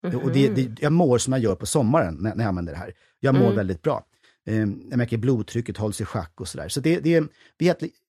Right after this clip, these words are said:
Speaker 1: man kan säga att ljus är som ett näringsämne som våra kroppar behöver. Men få får det.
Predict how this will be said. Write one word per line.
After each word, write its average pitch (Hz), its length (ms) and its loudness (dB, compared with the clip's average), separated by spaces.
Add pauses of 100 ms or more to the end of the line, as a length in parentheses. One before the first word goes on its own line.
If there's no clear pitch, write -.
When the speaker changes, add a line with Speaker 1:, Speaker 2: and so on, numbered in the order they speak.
Speaker 1:
man 160 100 -2
kan 190 100 -2
säga 180 100 2
att 131 100 -8 (200)
ljus 185 580 -2
är 120 320 2 (320)
som 123 160 -2
ett 120 80 -2
näringsämne 131 760 0
som 113 140 -4
våra 113 80 0
kroppar 110 300 -6
behöver. 123 380 -4 (840)
Men 139 180 4
få 120 340 0
får - 280 -6
det. - 100 -14